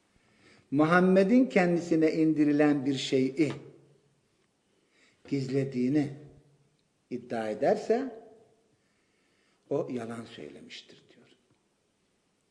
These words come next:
Eğer Allah Resulü bir şeyler gizleyecek olsaydı Ahzab, Su-, Ahzab suresinde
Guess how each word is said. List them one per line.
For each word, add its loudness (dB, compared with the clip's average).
Eğer 12
Allah 10
Resulü 8
bir 6
şeyler 10
gizleyecek 2
olsaydı 4
Ahzab, 0
Su-, -2
Ahzab -2
suresinde 0